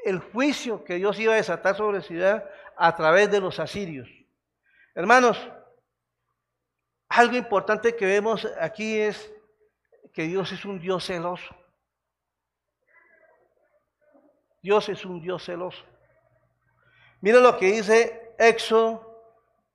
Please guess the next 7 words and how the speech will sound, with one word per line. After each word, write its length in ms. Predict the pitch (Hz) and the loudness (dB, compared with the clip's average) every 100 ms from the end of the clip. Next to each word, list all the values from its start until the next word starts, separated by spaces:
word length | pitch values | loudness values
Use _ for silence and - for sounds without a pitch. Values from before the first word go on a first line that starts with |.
| _ _ _ _ _ _ _ _ _ _ _ _ _ | _ _ _ _ _ _ _ _ _ _ _ _ _
capítulo 800 | 190 170 208 208 214 202 202 - | 2 2 0 -8 -2 0 0 -6
veinte, 540 | 170 208 208 - 202 196 | 0 0 0 -6 -6 -6
del 260 | - 160 | -8 -12
versículo 800 | 143 147 147 196 190 202 170 - | -8 -8 -8 -10 -10 -6 -6 -6
cuatro 560 | - 196 196 196 196 - | 2 4 4 2 -8 -6
al 140 | 139 | -10
seis. 520 | - 175 151 - - | -6 -4 -4 -6 -18